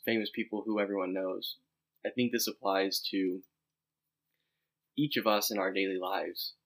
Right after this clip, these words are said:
that the more we focus on building the good in our lives, the more we're gonna attract people who are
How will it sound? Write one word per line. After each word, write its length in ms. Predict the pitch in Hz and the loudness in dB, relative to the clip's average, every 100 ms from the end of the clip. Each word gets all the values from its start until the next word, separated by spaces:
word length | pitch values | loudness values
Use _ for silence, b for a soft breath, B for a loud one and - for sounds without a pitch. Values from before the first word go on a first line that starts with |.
| _ | _
that 340 | - 92 95 - _ _ _ _ _ _ _ _ _ - | -2 0 0 -4 _ _ _ _ _ _ _ _ _ -2
the 120 | 117 | 0
more 440 | 117 120 123 120 113 _ _ _ _ _ _ _ _ _ _ _ _ _ _ - - _ _ - | 4 6 6 4 0 _ _ _ _ _ _ _ _ _ _ _ _ _ _ -20 -20 _ _ -4
we 140 | 127 120 | 0 4
focus 340 | 117 110 113 110 | 4 4 2 2
on 260 | 104 104 | 2 4
building 420 | 110 110 107 104 101 _ _ _ _ _ _ _ _ _ - - - | 4 4 4 0 -4 _ _ _ _ _ _ _ _ _ 0 0 -2
the 160 | 98 | -4
good 280 | - 113 113 | 4 6 6
in 100 | 104 | 4
our 140 | 95 | 2
lives, 480 | 95 101 104 101 - - | 2 4 2 0 -4 -6
the 120 | 107 | 0
more 240 | 113 113 | 2 2
we're 100 | 107 | 2
gonna 180 | 110 104 | 0 0
attract 380 | 98 - 104 110 | 0 0 0 0
people 240 | 110 101 101 | 0 0 0
who 180 | 107 98 | 2 4
are 320 | 95 95 | 4 0